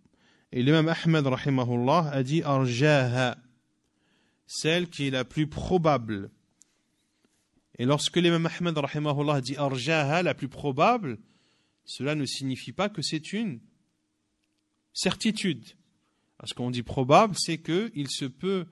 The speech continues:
qu'elle le soit, comme il se peut qu'elle ne le soit pas. Il dit, l'imam Ahmed, rahimahullah, il est probable, il est plus probable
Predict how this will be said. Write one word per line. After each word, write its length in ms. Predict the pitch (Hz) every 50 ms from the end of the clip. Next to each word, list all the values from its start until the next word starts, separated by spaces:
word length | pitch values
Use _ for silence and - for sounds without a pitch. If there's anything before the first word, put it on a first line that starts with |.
| _ _ _ _ _ _ _ _ _ _ _ _ _
qu'elle 180 | - 131 120 117
le 120 | 117 117
soit, 400 | 107 135 - 139 143 160 196 208
comme 220 | 208 - 160 147 139
il 100 | 131 -
se 160 | - - 123
peut 240 | - - 185 214 214
qu'elle 260 | 214 - 175 170 165
ne 120 | 151 143
le 280 | 139 151 185 233 262 254 - _ _ _ _ _ _ _ _ _
soit 360 | - - - 151 175 180 -
pas. 220 | - 123 - - - _ _ _ _ _ _ _ _ _ _ _ _ _ _ _ _ _ _ _ - - _ - - - - - _ - _
Il 160 | 135 135 135
dit, 280 | 123 143 185 220 240 240 -
l'imam 260 | 147 143 143 147 147
Ahmed, 300 | 151 - - 180 175 151
rahimahullah, 720 | 139 - - 143 139 139 135 135 135 139 151 175 208 190
il 120 | 170 151 151
est 60 | 147
probable, 920 | 147 - - 67 - 214 220 190 208 226 247 240 196 151 135 123 110 98 -
il 160 | - 123 127
est 60 | 135 127
plus 300 | 127 - - 185 196 -
probable 880 | - - - 185 185 165 180 190 202 220 214 185 170 135 120 110 104